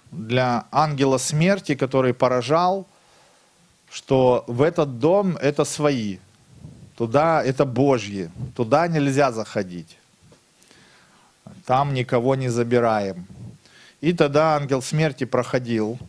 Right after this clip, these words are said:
мимо. И вот эта кровь, вы знаете, что это вот мы щас пели тоже,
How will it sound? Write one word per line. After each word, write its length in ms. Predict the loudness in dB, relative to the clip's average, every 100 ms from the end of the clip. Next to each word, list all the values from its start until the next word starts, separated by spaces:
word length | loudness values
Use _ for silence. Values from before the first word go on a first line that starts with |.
| -16
мимо. 440 | -8 -4 -4 -6 -10 _ _ _ -20 -20 -6
И 80 | -2
вот 160 | 0
эта 240 | 2 0 0
кровь, 600 | 2 2 2 0 -10 -20 _ _ -20 _ _ -12
вы 100 | -8
знаете, 460 | -2 0 0 0 -4
что 260 | -2 0
это 220 | 0 2 0
вот 180 | 0
мы 140 | -2 -6
щас 280 | -2 -2 -2
пели 500 | 0 2 4 2 0
тоже, 540 | 0 -2 0 -4 -6